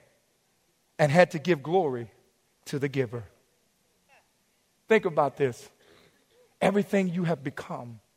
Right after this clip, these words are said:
everything that you have is a God thing. And that's why we give him praise. You see, I don't go to church because it is my, quote, Christian thing to do.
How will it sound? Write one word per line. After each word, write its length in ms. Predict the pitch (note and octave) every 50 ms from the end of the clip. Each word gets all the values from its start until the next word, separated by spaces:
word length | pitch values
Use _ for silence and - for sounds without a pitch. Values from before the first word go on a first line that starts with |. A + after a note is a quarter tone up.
| _ _ _ _ _ _ _ _ _ _ _ _ -
everything 380 | D3+ D3+ E3 D#3 - E3+ D#3+ D#3+
that 160 | D#3 C#3 C3+
you 100 | D3 C3+
have 420 | B2+ D3+ D3 C#3+ C3+ B2 C3+ C3+ - _ _ _ _ _ _ _ _ _ _ _ _ _ _
is 180 | - D3 C3 C#3
a 80 | C3 B2
God 280 | A#2+ C#3+ C#3 - - -
thing. 360 | - C#3+ B2+ A#2 A#2 A#2 G#2 _ _ _ _ _ _ _ _ _ _ _ _ _ _ _ _ _ _ _ _ _ _ _ _ _ _ _ _ _ _ _ _ _ _ _ _ _ _ _ _ _ _ _ _ _
And 120 | D3 D3
that's 200 | D#3 D3 - -
why 160 | - D#3 C#3 D3
we 120 | C#3+ D3+
give 220 | C3 - D3+ C#3 C#3
him 100 | C#3 B2+
praise. 540 | - - D#3 C#3+ C3+ C3 B2+ B2 - - - _ _ _ _ _ _ _ _ _ _ _ _ _ -
You 80 | F#3 -
see, 320 | - - G#3+ G3+ F#3 D#3+ - - _ _ -
I 120 | E3+ G#3
don't 260 | A3+ A#3 G3 F3 D3
go 180 | C#3 F#3 G3+ G3
to 100 | E3+ E3+
church 540 | C#3+ - - - F3+ D#3 D3 C#3 - - - _ _ _ _
because 340 | E3+ D#3 - F3+ E3 D3 D3
it 80 | D3+ D#3+
is 160 | D3+ - E3
my, 160 | D3+ C#3 C3+
quote, 340 | C3 - - F3+ D#3+ C3 B2+ _ _ _ _ -
Christian 400 | - - F#3+ - - - D#3 C#3+
thing 240 | - D#3+ D3+ C#3+
to 60 | C3+ B2+
do. 320 | B2 C#3 C#3+ B2+ A2+